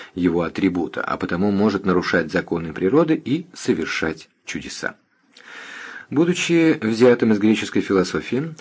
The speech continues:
логос теологически переосмысливается Филоном как первородный сын Бога и утешитель людей –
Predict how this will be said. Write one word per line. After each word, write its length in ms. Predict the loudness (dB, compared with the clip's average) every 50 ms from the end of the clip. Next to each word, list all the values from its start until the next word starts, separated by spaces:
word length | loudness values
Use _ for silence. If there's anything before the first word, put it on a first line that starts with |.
| -14 -14 -14 -8
логос 640 | -4 0 4 4 4 4 4 2 0 0 -2 -6 -12 -14 -18 _ _ _ _ -2
теологически 800 | 4 4 6 6 6 6 4 4 2 -2 -2 -4 -4 -2 -2 -2
переосмысливается 920 | 2 4 4 4 4 4 2 0 -2 -4 -2 0 2 2 4 2 2 0 -6
Филоном 500 | -4 0 2 2 4 2 2 2 0 -2
как 280 | 0 2 2 2 2 0 0
первородный 800 | 4 4 6 6 6 4 4 4 4 2 2 2 0 0 0
сын 520 | -2 -4 -6 -4 -4 -4 -4 -4 -8 -12 -16 _ -18
Бога 480 | -14 -8 -6 -6 -4 0 0 0 0 0 -4 -10 -18 -12 _
и 240 | 0 0 0 0 0 -2 -4
утешитель 680 | -4 -2 -2 -2 0 0 0 0 -2 -2 0 0 2
людей – 560 | 4 4 4 2 2 0 -4 -6 -6 -8 -10